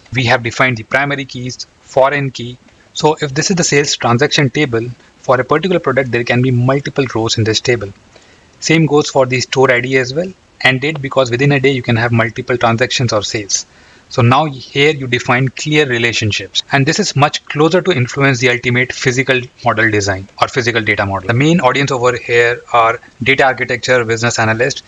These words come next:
and this is the data model you pretty much replicate with Tableau, Power B I in the form of semantic model. That'll come later,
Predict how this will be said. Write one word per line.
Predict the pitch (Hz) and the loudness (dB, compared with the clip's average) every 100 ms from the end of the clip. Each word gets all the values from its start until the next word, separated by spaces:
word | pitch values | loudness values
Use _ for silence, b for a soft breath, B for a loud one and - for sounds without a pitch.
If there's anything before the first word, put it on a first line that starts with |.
| B B | B B
and | 123 110 | -2 0
this | 143 165 | 0 0
is | 143 | 2
the | 131 | 2
data | 123 120 117 | 0 0 0
model | 113 120 120 - | -2 -4 -8 -10
you | 131 | -8
pretty | - 139 135 | -4 -2 0
much | 127 - 117 | 0 -2 -2
replicate | 151 - 131 127 113 | -2 -2 -8 -8 -6
with | 120 _ | -10 _
Tableau, | 127 127 135 135 - B B | 0 0 -2 -4 -6 B B
Power | - 123 127 113 | 0 2 2 0
B | 117 120 | -2 -2
I | |
in | 120 113 | 0 0
the | |
form | - 113 113 | 0 0 0
of | |
semantic | - 120 117 107 107 | 0 2 2 0 -2
model. | 110 120 156 B B - | 0 0 -4 B B -2
That'll | 123 113 | 0 0
come | 117 107 | 0 0
later, | 107 107 | 0 0